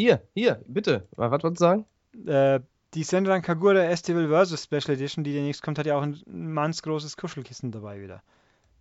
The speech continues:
Speaker 2: Und, und ein
Speaker 1: Hm.
Speaker 2: Mauspad, Boobs Mauspad natürlich.
Speaker 1: Om nom nom. Kleiner
Speaker 2: Ja.
Speaker 1: Nachtrag zum letzten Mal, da hatten wir ja Alan Wakes Return, wurde da ja getrademarkt.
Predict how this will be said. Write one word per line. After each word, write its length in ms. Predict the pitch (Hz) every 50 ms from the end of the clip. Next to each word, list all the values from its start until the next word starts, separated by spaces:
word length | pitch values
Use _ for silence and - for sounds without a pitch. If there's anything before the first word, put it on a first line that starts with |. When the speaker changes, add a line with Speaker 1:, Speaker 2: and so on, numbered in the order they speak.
| _ _
Speaker 2:
Und, 240 | - 170 165 170
und 140 | - 220 208
ein 20 | 185
Speaker 1:
Hm. 60 | 170
Speaker 2:
Mauspad, 600 | 147 147 160 165 - - 131 120 117 - - _ _
Boobs 280 | - 151 143 - -
Mauspad 460 | 135 120 117 117 - - - 120 -
natürlich. 540 | 123 113 - - 117 113 104 104 - - _ _ _ _ _ _ _ _ _ _ _ _ _ _ _ _ _ _ _ _ _ _ _ _ _ _ _ _ - - _ _
Speaker 1:
Om 180 | - 160 180 185
nom 180 | 143 123 131
nom. 280 | 120 107 110 107 104 107 - - - - _ _ _ _
Kleiner 200 | 139 165 180 190
Speaker 2:
Ja. 60 | 170
Speaker 1:
Nachtrag 600 | 156 160 160 220 - _ - - 117 110 104 -
zum 160 | - - 127 123
letzten 340 | 160 - - - - 127
Mal, 280 | 117 113 107 107 107 107
da 140 | 113 113 110
hatten 300 | 135 - - 135 127 120
wir 100 | 127 127
ja 140 | 127 120 110
Alan 360 | 120 131 151 160 156 139 127
Wakes 320 | 127 135 147 143 - - -
Return, 640 | 123 120 117 - - 160 165 147 143 147 151 143
wurde 200 | 127 120 123 123
da 140 | 113 113 110 107
ja 100 | 107 107
getrademarkt. 920 | 107 104 - - 120 143 165 - 107 101 101 107 127 165 - - -